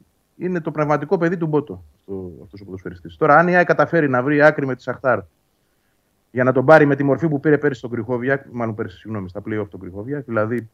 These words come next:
με αυτόν τον τρόπο, με αυτό το παράθυρο που υπάρχει από την Ουκρανία και τη Ρωσία πλέον, καλώς. Απλά θέλω να επισημάνω ότι είναι μια δύσκολη και περίεργη περίπτωση, περίπλοκη, θα το πω έτσι.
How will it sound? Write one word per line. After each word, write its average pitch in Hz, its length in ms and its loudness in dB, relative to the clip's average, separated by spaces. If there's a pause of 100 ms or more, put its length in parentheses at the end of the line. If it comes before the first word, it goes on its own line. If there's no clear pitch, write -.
με 131 120 -4
αυτόν 131 180 -6
τον 113 140 -4
τρόπο, 117 280 -2
με 113 60 -4
αυτό 107 160 -8
το 113 100 -12
παράθυρο 110 400 2
που 101 100 -8
υπάρχει 101 300 -2
από 101 140 -8
την 104 100 -6
Ουκρανία 95 440 -6
και 95 120 -12
τη 92 360 -14
Ρωσία 95 320 -8
πλέον, 180 340 -8 (1040)
καλώς. - 580 0
Απλά 214 380 4
θέλω 202 180 -2
να 196 80 4
επισημάνω 180 400 2
ότι 185 120 0
είναι 208 80 0
μια 196 200 2
δύσκολη 202 380 0
και 175 160 -6 (120)
περίεργη 180 420 4
περίπτωση, 110 460 -4
περίπλοκη, 135 520 2
θα 98 120 -14
το 98 100 -16
πω 92 180 -16
έτσι. - 260 -20